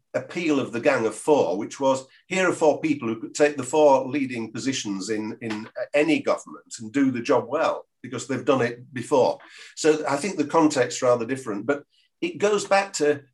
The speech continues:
um, I mean, people, people will be, people are rather, uh, a lot of people at the moment feel that the country's adrift,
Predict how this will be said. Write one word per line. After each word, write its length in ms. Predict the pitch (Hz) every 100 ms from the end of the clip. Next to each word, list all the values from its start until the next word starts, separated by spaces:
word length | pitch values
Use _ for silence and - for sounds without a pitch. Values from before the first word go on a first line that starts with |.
| _ -
um, 500 | 147 147 143 143 _ _ _ - 147
I 60 |
mean, 280 | 151 156 175 - _ _ _ _ -
people, 540 | 226 - 190 190 - _ -
people 400 | 208 196 180 165
will 240 | 165 156
be, 380 | 135 143 135 131 _ _ -
people 360 | 202 - 151
are 320 | 160 180 160 104
rather, 520 | 85 78 80 85 - _ _ -
uh, 400 | 131 131 131 127
a 40 | 156
lot 160 | 180
of 120 | 196 -
people 320 | 135 - 117
at 80 | -
the 80 |
moment 460 | 123 117 98 87 -
feel 300 | - 175 165
that 140 | 151
the 100 | 147
country's 520 | 147 160 135 - 131 131
adrift, 640 | 120 123 101 - - -